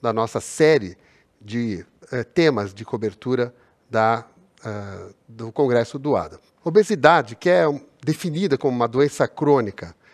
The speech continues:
baseada em adiposidade, é uma das mais graves problemas de saúde que temos para enfrentar. Em dois mil e vinte e cinco, a estimativa é de que dois ponto três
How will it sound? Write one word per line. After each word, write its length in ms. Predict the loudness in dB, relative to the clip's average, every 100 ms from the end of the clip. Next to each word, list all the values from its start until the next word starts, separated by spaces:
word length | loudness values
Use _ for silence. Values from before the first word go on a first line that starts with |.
| _
baseada 540 | 0 0 2 4 4 4
em 140 | 4
adiposidade, 1160 | 4 2 -6 -12 -2 -2 0 -2 -2 -4 -14 -20 _ _ _
é 120 | 0
uma 120 | 2
das 320 | 4 2 0 -4
mais 480 | 0 2 2 0
graves 680 | 0 2 2 0 -6 -12 -20 _ _ _ _ _
problemas 520 | 0 0 4 2 2 -4
de 80 |
saúde 420 | -2 0 0 -4 -8
que 100 | -10
temos 400 | -2 -2 -2 -4
para 280 | -2 0 -2
enfrentar. 540 | -4 -10 -10 -16 -18 _ _ _ _ _ -20 _
Em 60 | 0
dois 160 | 2 2
mil 100 | 0
e 20 |
vinte 200 | -2 -6
e 60 |
cinco, 500 | -6 -2 -2 -4 -10 -14 _ _
a 140 | -2 -2
estimativa 840 | 0 0 0 0 -6 -2 -2 -2
é 100 | -2
de 140 | -4 -6
que 240 | -10 -10
dois 460 | -12 0 2 2 0
ponto 300 | -8 -8 -8
três 440 | -2 0 -2 -6